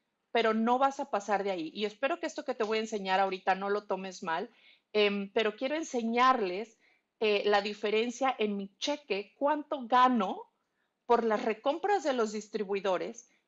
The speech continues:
y cuánto gano por las recompras de los clientes,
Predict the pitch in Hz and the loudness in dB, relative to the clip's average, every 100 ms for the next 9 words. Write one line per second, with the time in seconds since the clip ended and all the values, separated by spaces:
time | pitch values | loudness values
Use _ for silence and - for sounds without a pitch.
0 | - 240 285 294 311 392 269 254 294 - | -16 -6 0 0 0 0 4 4 2 0
1 | 247 240 214 214 208 - 247 302 320 254 | -2 0 -2 -2 -6 -2 -2 0 -2 0
2 | 220 202 190 - 240 247 247 233 - - | -2 -4 -6 -8 -4 0 0 -2 -8 -18
3 | - | -20